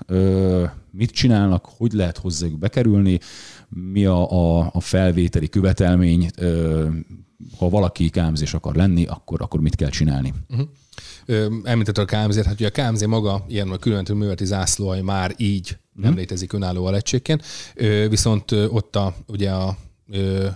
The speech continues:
Speaker 2: különleges rendeltetésű dandár,
Speaker 1: Mhm.
Speaker 2: ö, és a különleges rendeltetésű dandár jött létre egyébként a már által említett
Speaker 1: K M Z-ből, igen.
Speaker 2: K M Z-ből lényegében. Ö, itt szeretném felhívni a figyelmét mindenkinek, hogy már említettük a honvédelem pont hu-t.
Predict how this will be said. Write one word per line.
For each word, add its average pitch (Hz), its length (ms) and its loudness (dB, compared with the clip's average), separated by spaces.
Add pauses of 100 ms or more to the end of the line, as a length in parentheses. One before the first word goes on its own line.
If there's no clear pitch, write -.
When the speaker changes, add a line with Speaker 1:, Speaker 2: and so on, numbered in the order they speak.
Speaker 2:
különleges 101 400 0
rendeltetésű 95 440 -6
dandár, 90 580 -4 (160)
Speaker 1:
Mhm. 110 80 2 (140)
Speaker 2:
ö, 98 420 0 (180)
és 98 200 -6
a 98 100 -4
különleges 107 420 0
rendeltetésű 98 380 -2
dandár 101 500 0 (400)
jött 107 260 -2
létre 95 260 -2
egyébként 87 360 -4
a 87 120 -2 (320)
már 87 200 -12
által 90 300 -6
említett 90 320 -6 (140)
Speaker 1:
K - 60 -10 (180)
M 87 40 0
Z-ből, 90 360 2
igen. 120 160 4
Speaker 2:
K - 20 -10
M - 40 -16
Z-ből 113 320 2 (300)
lényegében. 113 640 2 (300)
Ö, 101 260 2 (1160)
itt 120 220 0
szeretném 113 360 0
felhívni 107 280 2
a 90 40 -2
figyelmét 98 460 2
mindenkinek, 98 440 2
hogy 98 100 2
már 95 140 2
említettük 101 360 0
a 98 40 0
honvédelem 92 500 0
pont 90 220 -4
hu-t. - 320 -4